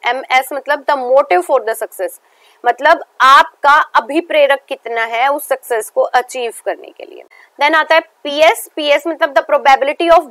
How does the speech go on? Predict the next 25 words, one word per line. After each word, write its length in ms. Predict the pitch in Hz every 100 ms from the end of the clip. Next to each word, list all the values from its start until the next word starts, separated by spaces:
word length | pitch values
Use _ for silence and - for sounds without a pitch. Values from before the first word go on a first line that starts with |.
| 208
being 280 | 285 349 370
sus-, 420 | 294 - - -
successful, 600 | 269 - 269 - 311 320 - _ -
आपकी 760 | 262 311 370 - _ 285 302 392 440 _ - _
probability 800 | 359 339 240 294 294 339 392 415
कितनी 400 | 392 311 277 277
है 200 | 269 277
उस 180 | 302 311
success 360 | - - 262 254
को 80 | 277
achieve 360 | 262 - 240 -
करने 220 | 220 202
के 80 | 202
लिए। 280 | 196 208 240
You 120 | 277
know 140 | 277
the 80 | 339 359
probability, 560 | 320 285 254 294 381 480 - _ _ _ _ _ _ _ _ _ -
कि 60 |
आपके 200 | 277 277
number 260 | 294 277 277
of 140 | 285
actions 380 | 285 - 294 302
कितने 280 | - 285 277
हैं 280 | 294 285